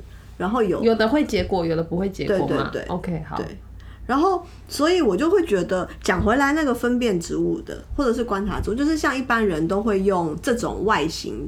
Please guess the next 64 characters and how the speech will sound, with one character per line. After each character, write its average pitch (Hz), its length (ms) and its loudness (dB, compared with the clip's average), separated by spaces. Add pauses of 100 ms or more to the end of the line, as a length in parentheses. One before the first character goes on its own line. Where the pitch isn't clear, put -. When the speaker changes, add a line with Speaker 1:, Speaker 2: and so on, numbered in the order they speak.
(140)
Speaker 1:
分 175 300 2
类， 160 300 -2
说， 170 300 -4
哦， 220 380 2 (320)
就 370 120 2
是 403 100 4
那 415 180 4
个 285 120 4
林 233 260 4
奈 330 240 2 (160)
二 302 180 4
名 196 300 2
分 247 240 -2
类 240 180 0
法 160 300 -2
嘛， 123 320 -4 (640)
就 339 100 0
是 330 320 2 (440)
植 254 260 2
物 185 100 6
不 233 80 2
是 240 120 2
有 196 60 4
一 196 40 2
个 202 80 4
学 165 380 0
名 180 260 0
吗？ 151 440 -4 (1080)
Speaker 2:
我 220 80 0
都 262 160 0
很 285 140 0
安 208 260 0
静， 214 220 -2
我 180 80 -2
们 175 80 0
现 247 120 0
在 226 100 2
来 - 40 2
听 208 240 4
小 220 160 -2
葵 165 260 -2
说 170 320 -2
话。 - 320 -2 (420)
Speaker 1:
<laughs> - 440 -6
植 320 160 2
物 415 80 8
有 285 140 6
一 - 20 2
个 277 100 6
学 196 320 2
名 196 240 4
嘛， 175 300 2
前 233 240 0
面 277 220 2
一 214 80 2
个 208 100 4
名 175 260 2
字， 170 160 -2
后 269 200 2
面 214 200 2
一 170 60 2
个 165 140 -2
名 120 340 -6
字。 - 220 -6